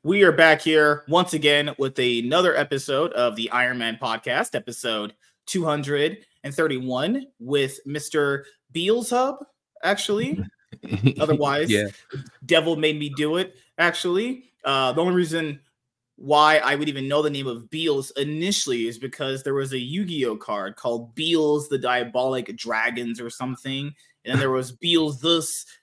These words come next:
Speaker 1: the Diabolic something else. And I was like, "Okay, this is some pretty demonic stuff here, but with this
Speaker 2: <laughs>
Speaker 1: deity here."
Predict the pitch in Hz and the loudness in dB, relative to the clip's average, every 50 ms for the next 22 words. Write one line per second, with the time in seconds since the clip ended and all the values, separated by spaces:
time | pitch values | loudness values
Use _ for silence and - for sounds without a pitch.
0 | _ _ 120 117 135 151 143 143 147 143 143 143 139 143 139 131 - - - - | _ _ -8 -4 0 2 4 4 4 2 2 0 0 2 0 0 -2 -4 -4 -4
1 | 143 135 - 127 123 131 135 131 131 123 123 - - 117 127 131 131 131 - 127 | -4 -6 -6 -6 -4 0 2 2 2 2 0 -4 -4 -2 -2 -2 -2 -2 -4 -8
2 | - - - - 175 180 170 160 156 170 240 226 - 214 196 - - 175 160 151 | -2 0 0 0 2 2 0 2 2 2 0 0 -2 -6 -8 -4 -2 0 0 0
3 | 147 143 139 139 - - _ _ _ - - 320 339 262 208 170 139 - _ _ | 0 -4 -8 -10 -14 -20 _ _ _ -4 -2 -2 0 0 -4 -6 -8 -12 _ _
4 | _ _ _ _ - - _ - 147 - 180 165 165 165 165 170 170 175 175 - | _ _ _ _ -20 -20 _ -18 -4 0 0 0 0 0 0 2 4 4 2 2
5 | _ 170 165 156 147 - - - - - - - 170 160 143 139 - - - 135 | _ -2 -4 -4 -4 -6 -10 -8 -8 -10 0 6 6 6 6 4 -4 -10 -6 -4
6 | 131 123 127 123 135 131 131 - 170 185 156 143 131 180 143 147 - 302 - 135 | -4 -4 -2 2 2 2 6 8 8 8 8 6 4 4 4 4 2 0 -2 -2
7 | 123 120 117 113 117 107 104 101 104 | -2 -2 -6 -6 -6 -6 -6 -6 -8